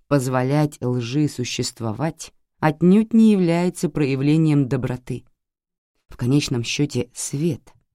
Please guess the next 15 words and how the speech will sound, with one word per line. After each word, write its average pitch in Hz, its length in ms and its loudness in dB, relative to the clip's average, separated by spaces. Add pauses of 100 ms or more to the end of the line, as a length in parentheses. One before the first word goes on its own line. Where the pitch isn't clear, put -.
вот 196 440 2
единственное, 139 720 0
что - 160 -6
всегда 123 440 -4
было 147 340 2
и 147 200 0
будет 139 400 -2
способно 127 560 -4
разогнать 113 500 -4
тьму. 110 280 -10 (1120)
Ищи - 480 -4
свет 147 500 -8
истины 143 500 -4
во 123 160 -8
всём, 127 540 -10